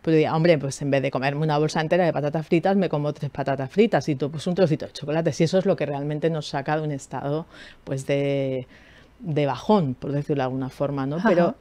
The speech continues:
Speaker 1: yo primero también tengo que saber qué es lo que me saca de ese estado, que tampoco, eh, creas tú que todo el mundo sabe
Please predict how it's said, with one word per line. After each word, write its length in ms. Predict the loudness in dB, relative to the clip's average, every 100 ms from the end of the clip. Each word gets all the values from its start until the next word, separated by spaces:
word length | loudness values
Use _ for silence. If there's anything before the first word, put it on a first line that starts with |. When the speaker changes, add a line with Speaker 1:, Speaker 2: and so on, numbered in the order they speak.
| _ -14 0
Speaker 1:
yo 180 | 2 2
primero 500 | -2 -4 -2 0 -2
también 240 | -4 -6
tengo 200 | -6 -6
que 120 | -8
saber 360 | -6 -4 -4 -6 -10 -20 _ 6
qué 120 | 6
es 140 | 8
lo 100 | 4
que 80 | 4
me 160 | 0 -2
saca 360 | 0 2 2
de 200 | 2 2
ese 180 | 0 -2
estado, 460 | -4 2 4 4 -2 _ _ _ _ 2
que 100 | 4
tampoco, 640 | 4 4 4 6 6 4 0
eh, 460 | 2 4 4 2 0
creas 360 | 4 6 6 2
tú 160 | 2 4
que 120 | 4
todo 180 | 4 4
el 60 |
mundo 280 | 4 4 0
sabe 440 | 2 2 2 -2